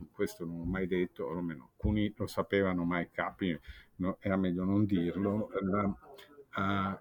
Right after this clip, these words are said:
l'idea era proprio che la, anche la, la, l'aspetto grafico delle copertine fosse meno mondadoriano possibile, cioè che il libro non venisse identificato come Mondadori, perché è una classica situazione, la Mondadori di estremo successo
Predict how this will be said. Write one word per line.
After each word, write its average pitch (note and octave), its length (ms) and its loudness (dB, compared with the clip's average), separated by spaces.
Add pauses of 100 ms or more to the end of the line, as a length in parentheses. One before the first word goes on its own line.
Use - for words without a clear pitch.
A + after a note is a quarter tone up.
(100)
l'idea A#2 460 8
era G#2+ 220 4
proprio - 300 -4
che - 140 -2
la, G2 100 6
anche G2 360 2
la, F2+ 320 0
la, F2 260 -8 (800)
l'aspetto G#2 440 0
grafico G2 560 0
delle F2+ 180 -4
copertine G#2+ 560 0
fosse - 400 -6
meno G#2+ 300 2
mondadoriano F#2+ 760 -2
possibile, E2+ 680 -8
cioè - 180 -12
che - 120 -4
il G#2 60 2
libro F#2+ 260 0
non F#2 140 -2
venisse F#2+ 400 -6
identificato F2+ 680 -10
come F#2 160 -6
Mondadori, G2 440 0
perché - 400 -6 (420)
è G2+ 80 -2
una F#2+ 220 4
classica A2 460 0
situazione, G2+ 760 0 (300)
la F#2 100 -4
Mondadori G2 480 2
di F2 100 0
estremo A2+ 420 2
successo - 920 -2